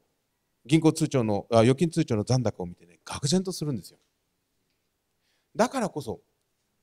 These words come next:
パレスチナの羊たちが草を求め、水を求め、必死になって羊飼いについていくように、私たちは神様により頼むんじゃないでしょうか。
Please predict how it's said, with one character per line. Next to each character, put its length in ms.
パ 100
レ 80
ス 120
チ 100
ナ 80
の 100
羊 340
た 120
ち 120
が 220
草 300
を 80
求 240
め、 120
水 260
を 60
求 220
め、 100
必 220
死 260
に 80
な 120
っ 20
て 360
羊 320
飼 120
い 40
に 80
つ 160
い 60
て 80
い 40
く 120
よ 80
う 20
に、 60
私 200
た 100
ち 120
は 60
神 240
様 240
に 180
よ 120
り 80
頼 220
む 100
ん 100
じ 100
ゃ 20
な 60
い 60
で 80
し 60
ょ 60
う 40
か。 80